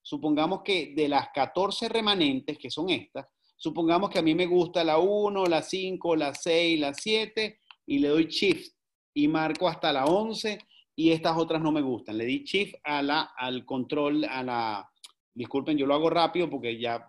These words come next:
manejo esto, bueno, para arriba y para abajo, pero es una manera, cuando ustedes marcan un, un clic encima de esta selección y mantienen la letra Shift,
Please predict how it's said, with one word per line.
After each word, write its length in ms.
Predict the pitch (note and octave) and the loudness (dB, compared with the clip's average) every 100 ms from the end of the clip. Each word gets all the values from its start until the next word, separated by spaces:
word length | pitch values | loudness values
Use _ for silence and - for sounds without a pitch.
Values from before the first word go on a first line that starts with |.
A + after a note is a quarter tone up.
| _ | _
manejo 440 | - C#3 C#3+ D3 C#3+ | -10 -6 -4 -4 -4
esto, 340 | C#3+ D#3 - _ _ - - | -4 -8 -10 _ _ -20 -14
bueno, 220 | C3 A2+ | -10 -10
para 120 | G#2 | -10
arriba 80 | G#2 | -10
y 60 | C3+ | -4
para 140 | C#3 | -2
abajo, 320 | C3+ C#3 E3 _ _ _ | -2 -2 -8 _ _ _
pero 400 | C#3+ C#3+ C#3+ D#3+ | 2 4 4 4
es 120 | D3+ C#3 | 2 0
una 160 | D#3+ | 2
manera, 480 | F3+ E3+ E3 E3 D#3+ | 2 2 2 2 0
cuando 200 | D3+ C#3+ | 0 -2
ustedes 260 | - D3 E3 | 0 -2 0
marcan 420 | F3+ E3+ F#3+ E3 - | 0 -2 -4 -8 0
un, 320 | F3 E3 E3+ | 4 4 2
un 200 | D#3 D#3+ | 0 -2
clic 380 | D#3+ F3 D3+ - - _ _ | 0 0 0 -2 -16 _ _
encima 520 | - B2+ - B2+ B2 A#2+ | -8 -6 -4 -4 -2 0
de 200 | A#2+ B2 | 0 -2
esta 180 | A#2+ | -4
selección 720 | E3+ F3+ E3 - F3 D3 C#3 - | -4 -4 -4 -2 -2 0 -4 -8
y 180 | C3 C3 | -6 -2
mantienen 640 | C3 B2 A#2+ B2+ D#3 E3+ | -2 -2 -4 -2 0 0
la 100 | D3 | 0
letra 500 | C3 C#3 E3+ E3 - _ _ _ | -2 -4 -2 -4 -6 _ _ _
Shift, 440 | - F#3+ D3+ - | 0 2 2 -2